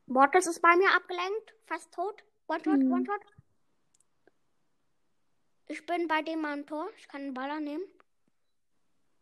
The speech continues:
Speaker 2: Ah, nein. Okay, die Amber wird geholt. Ja. Ach,
Speaker 1: Ja, der
Speaker 2: nein.
Speaker 1: Mortis macht rein.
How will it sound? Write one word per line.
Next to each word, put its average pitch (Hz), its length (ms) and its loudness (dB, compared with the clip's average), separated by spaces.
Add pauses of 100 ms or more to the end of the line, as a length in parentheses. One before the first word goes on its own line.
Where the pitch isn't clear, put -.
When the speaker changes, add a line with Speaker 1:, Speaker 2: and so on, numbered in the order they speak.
(580)
Speaker 2:
Ah, 240 160 4
nein. 233 460 2 (200)
Okay, 240 320 -6
die 226 200 -4
Amber 269 240 0
wird 285 120 -12
geholt. 277 440 -2 (960)
Ja. 254 760 2
Ach, 262 60 -8
Speaker 1:
Ja, 302 160 8
der 294 140 8
Speaker 2:
nein. - 40 2
Speaker 1:
Mortis 262 300 2
macht 254 260 -6
rein. 247 300 0